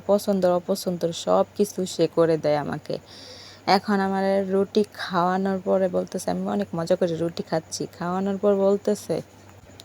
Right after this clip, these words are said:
"তুমি কি দিয়ে ভাত খাবো সেটা আমাকে বলো।" আমি তারপর বললাম, "ভর্তা দিয়ে ভাত খাবো, আর কিছুই খাবো না।" মাছ মাংস খেতে খেতে আমি অনেক বিরক্ত হয়ে গেছি। আর এই যে আমার তামিম সাদিয়া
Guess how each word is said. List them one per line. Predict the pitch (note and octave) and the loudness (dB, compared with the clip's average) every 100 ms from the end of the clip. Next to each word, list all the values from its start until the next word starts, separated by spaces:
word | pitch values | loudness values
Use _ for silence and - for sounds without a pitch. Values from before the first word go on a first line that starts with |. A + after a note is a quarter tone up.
| - | -2
"তুমি | G#3 G3+ | 0 0
কি | - G#3 | 0 -2
দিয়ে | F#3+ G3+ G3+ | 4 4 6
ভাত | F#3 F3+ | 2 0
খাবো | - G#3 G3 G#3+ | 0 0 2 0
সেটা | - G3+ - | 0 0 0
আমাকে | F3 D#3 D#3+ D#3 | 0 -2 -2 -2
বলো।" | D3+ D#3 C#3+ D3+ - | 2 0 0 -6 -14
আমি | - F3 F#3 | -8 -6 -2
তারপর | F3+ F3 F#3 F3+ | -2 0 0 0
বললাম, | F3+ F#3 F3 E3 D#3+ | 0 0 0 -2 -4
"ভর্তা | F3+ D#3 - E3 | -2 0 0 2
দিয়ে | F3+ | 2
ভাত | F3 D#3+ - | 2 -2 0
খাবো, | D#3+ D3 D#3 D#3 | 0 0 -6 -6
আর | D#3+ E3 | -6 -4
কিছুই | G3 G3+ F#3 F3 | -4 -2 -2 -2
খাবো | E3 D#3 | -4 -2
না।" | D3+ D#3 - - - | -4 -6 -14 -20 -4
মাছ | G3 F#3 G3+ - | 2 2 2 2
মাংস | G3 G3+ G#3 G#3 | 2 4 2 2
খেতে | A3+ G3+ A3 | 2 4 4
খেতে | G#3 F#3 F#3+ | 6 6 4
আমি | F#3 F#3 | 4 0
অনেক | F#3+ F#3+ E3+ | 0 0 2
বিরক্ত | F#3+ G3 - G#3+ | 4 4 2 0
হয়ে | G3+ F3 - | 4 4 4
গেছি। | E3 - F3 F3 | 0 -2 -6 -6
আর | - E3+ F3+ | -4 2 4
এই | F#3 | 4
যে | F3+ | 4
আমার | F3 F3 F3 | 4 2 0
তামিম | - G3 G3+ G3+ | 2 4 4 2
সাদিয়া | - G3 G3 | 2 2 4